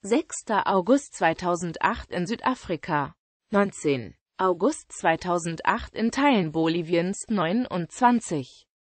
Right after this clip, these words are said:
Juli bis siebzehn August zweitausendzehn. Achtzehn Februar zweitausendelf und April zweitausendelf in Bolivien.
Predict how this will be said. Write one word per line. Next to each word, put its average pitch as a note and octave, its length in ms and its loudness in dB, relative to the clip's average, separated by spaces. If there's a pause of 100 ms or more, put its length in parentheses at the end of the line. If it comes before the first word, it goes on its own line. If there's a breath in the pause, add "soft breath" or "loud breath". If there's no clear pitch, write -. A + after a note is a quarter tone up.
(140)
Juli D4 400 4
bis - 180 -4
siebzehn D3+ 640 -4 (240)
August F#3 520 0
zweitausendzehn. B3 920 2
Achtzehn E3+ 720 -2 (340)
Februar F#3+ 640 0
zweitausendelf F3 920 0
und F3+ 200 -2
April F3+ 400 0
zweitausendelf F3 880 0
in B3 160 2
Bolivien. E3 760 0